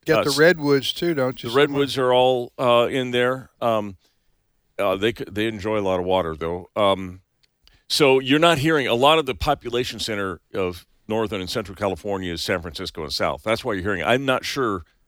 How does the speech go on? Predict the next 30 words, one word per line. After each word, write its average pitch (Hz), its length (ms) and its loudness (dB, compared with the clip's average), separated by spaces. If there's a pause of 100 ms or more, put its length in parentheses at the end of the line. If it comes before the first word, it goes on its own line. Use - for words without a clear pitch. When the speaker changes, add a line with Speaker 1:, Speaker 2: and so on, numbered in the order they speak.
(180)
Speaker 2:
what 107 120 -4
the 104 60 -4
Speaker 1:
Yeah. 104 140 2
Speaker 2:
damage 104 260 -4
is 92 160 -6
up 107 100 -4
north. 110 300 -4
It 104 60 -4
won't 104 260 -6
be 98 80 -2
as 92 100 -4
Speaker 1:
<clears throat> - 0 -
Speaker 2:
catastrophic 107 640 -2
'cause 92 140 -12
there's 90 180 -10
not 101 160 -6
nearly 117 460 0
as 90 100 -8
many 104 160 -8
people 101 300 -8
or 98 100 -4
infrastructure 92 540 -12
up - 80 -18
there. - 160 -16 (180)
Speaker 1:
Where 170 140 6
did 214 160 -2
you 226 80 0
pastor 202 600 4
in 180 120 -8
California, 190 600 -2